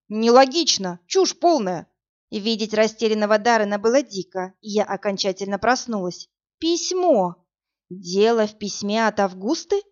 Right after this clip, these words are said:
Оно заставило владыку передумать? Других поводов не вижу».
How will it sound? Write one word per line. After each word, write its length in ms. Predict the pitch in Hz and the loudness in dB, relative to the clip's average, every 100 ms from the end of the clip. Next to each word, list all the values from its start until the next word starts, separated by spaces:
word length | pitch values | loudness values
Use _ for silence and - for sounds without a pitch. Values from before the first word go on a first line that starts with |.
| _ _ _ _ - | _ _ _ _ -10
Оно 300 | - 214 220 | -2 0 2
заставило 640 | 202 208 208 196 220 240 208 | 2 0 0 0 2 2 0
владыку 540 | 202 196 180 254 269 | 2 0 0 -2 -2
передумать? 840 | 214 202 196 190 302 440 440 - _ _ _ | -4 -2 0 2 2 0 -6 -12 _ _ _
Других 580 | 185 202 214 254 269 - | 0 2 2 2 -4 -2
поводов 480 | 285 262 247 285 302 | 2 4 4 2 0
не 140 | 339 | -4
вижу». 460 | 320 233 247 233 | -2 -2 -2 -4